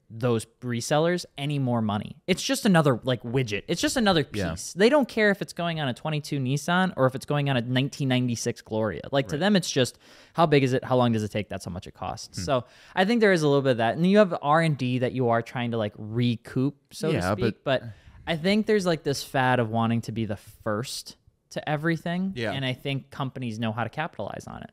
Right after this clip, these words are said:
Speaker 1: It's
Speaker 3: Mm-hmm.
Speaker 1: like, "Oh, you wanna be the first one to slam a Nissan Z? Well, we're the first one to come out with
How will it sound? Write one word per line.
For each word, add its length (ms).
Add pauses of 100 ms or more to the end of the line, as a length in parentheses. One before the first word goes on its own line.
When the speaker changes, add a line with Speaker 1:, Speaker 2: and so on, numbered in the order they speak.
(100)
Speaker 1:
It's 100
Speaker 3:
Mm-hmm. 180
Speaker 1:
like, 80
"Oh, 80
you 140
wanna 140
be 100
the 60
first 300
one 240 (500)
to 360
slam 640
a 220
Nissan 400
Z? 220
Well, 160
we're 160
the 40
first 360
one 100
to 60
come 180
out 160
with 160